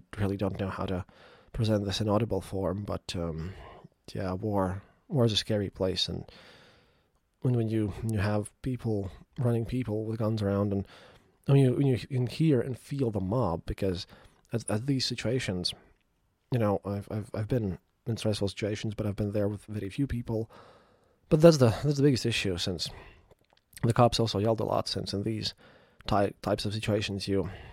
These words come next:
you kinda go a bit mental in a way, and you wanna know what's going on, and a lot of people don't know what's going on. So that was really scary. Then, well, something good happened. In the morning, we arrived in Kiev, where we are now,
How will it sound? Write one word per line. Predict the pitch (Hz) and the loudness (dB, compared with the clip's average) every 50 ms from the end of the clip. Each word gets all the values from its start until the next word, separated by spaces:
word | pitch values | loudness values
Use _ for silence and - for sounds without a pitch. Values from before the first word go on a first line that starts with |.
| - - - - - - - | -20 -20 -20 -20 -18 -10 -6
you | 127 - | -4 -2
kinda | - 110 101 104 | 0 0 0 0
go | 101 92 92 | 2 2 2
a | 92 | 2
bit | 90 98 98 - - - | 2 0 -2 -2 -4 -4
mental | 110 104 104 98 - - - - - - | -2 0 0 0 -2 -4 -4 -8 -10 -6
in | 104 104 | -4 -4
a | |
way, | - - 87 87 87 | -2 -2 -2 -2 -4
and | 87 90 | -4 -4
you | 98 95 | -4 -2
wanna | - 95 95 | 0 0 0
know | 92 98 92 | 2 0 0
what's | 87 - | -2 -2
going | - 101 98 | -2 0 2
on, | 110 117 110 101 98 | 2 4 4 4 4
and | 92 92 | 2 2
a | 90 | 2
lot | 92 85 - | 0 0 -2
of | - | -4
people | - - - - | -6 -8 -4 0
don't | 117 117 117 104 | 2 2 4 4
know | 101 92 | 2 2
what's | 92 - | 0 0
going | - 98 92 92 | -2 -4 -2 -2
on. | 90 87 80 80 - - - - - - - - - - - - _ _ _ _ _ | -2 -2 -4 -4 -8 -16 -20 -20 -20 -20 -20 -20 -20 -20 -20 -20 _ _ _ _ _
So | - - 143 | -4 0 2
that | 127 113 | 2 2
was | 101 101 - - | 2 0 0 -2
really | 110 98 92 | -2 -2 -2
scary. | - - 107 101 - - - - - - - - - - - - - - - - - | -2 0 0 0 0 0 -4 -10 -12 -14 -14 -16 -16 -18 -20 -20 -20 -20 -10 -4 4
Then, | 147 170 208 190 185 180 - - - - - | 6 8 8 8 8 6 4 -2 -8 -4 0
well, | 127 110 113 131 | 2 2 2 2
something | - - 87 - 117 135 | 2 -2 -2 0 2 2
good | 156 139 92 | 4 4 4
happened. | 90 92 - - 85 - - - - - - - - - - _ - | 2 -2 -4 -6 -6 -8 -10 -16 -20 -20 -20 -20 -20 -20 -20 _ 0
In | 185 | 4
the | 190 202 | 6 8
morning, | 190 160 151 147 147 143 | 8 8 8 6 6 6
we | 135 127 127 | 4 4 4
arrived | 120 113 113 113 110 123 | 4 4 4 4 2 2
in | 117 113 113 | -2 -4 -4
Kiev, | - - 190 151 113 98 104 - - - _ _ _ _ _ _ _ _ | -4 -2 0 2 2 0 0 -4 -12 -20 _ _ _ _ _ _ _ _
where | - 117 110 110 | 0 2 2 2
we | - - 113 | 2 0 0
are | 101 120 | 2 4
now, | 156 151 139 147 147 | 4 4 4 2 2